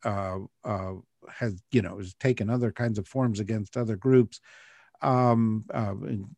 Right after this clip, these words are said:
the wake of nine eleven, for example, attacking people who looked of,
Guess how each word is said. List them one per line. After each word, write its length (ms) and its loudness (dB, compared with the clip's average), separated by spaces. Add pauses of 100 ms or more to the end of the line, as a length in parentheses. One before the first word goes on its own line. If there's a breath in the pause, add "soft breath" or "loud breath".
the 200 -2
wake 180 -2
of 140 -6
nine 220 -2
eleven, 360 -2
for 160 -6
example, 580 -4
attacking 480 -4
people 360 -4
who 180 -6
looked 320 -8
of, 140 -10